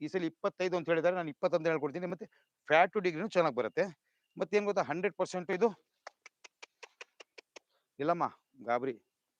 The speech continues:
ಹೋ, ಹೋ, ಹೋ, ಹೋ, ಹೋ. ನೋಡಿ ಇದ್ರಲ್ಲೆಗ ಹೈಟ್ ನೋಡಿ ಸ್ನೇಹಿತರೆ, ನನ್ನ ಹೈಟ್ ನೋಡಿ, ನನ್ನ ಹೈಟ್ ಎಷ್ಟಿದೆ ನೋಡಿ, ಹಸು ಹೈಟ್ ನೋಡಿ ಸ್ನೇಹಿತರೆ. ಅದಕ್ಕೆ ಯಾವುದೇ ಕಾರಣಕ್ಕೂ ನೀವು ಹಸು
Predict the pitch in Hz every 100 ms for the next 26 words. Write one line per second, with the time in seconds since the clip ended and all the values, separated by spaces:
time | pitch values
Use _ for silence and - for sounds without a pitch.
0 | _ _ _ - 117 95 101 90 90 92
1 | 87 87 78 _ _ _ _ _ _ _
2 | _ - 147 120 _ _ _ _ _ _
3 | _ _ _ _ _ _ _ 165 165 160
4 | 123 - - _ _ _ _ _ _ _
5 | _ _ _ _ _ - 156 196 185 185
6 | 147 143 120 151 147 147 160 156 127 151
7 | 160 _ _ _ _ - 135 143 190 170
8 | 175 165 143 175 190 _ - - 175 151
9 | - 117 90 _ _ _ _ - 160 170
10 | 143 131 147 202 165 131 156 170 185 160
11 | 160 160 131 120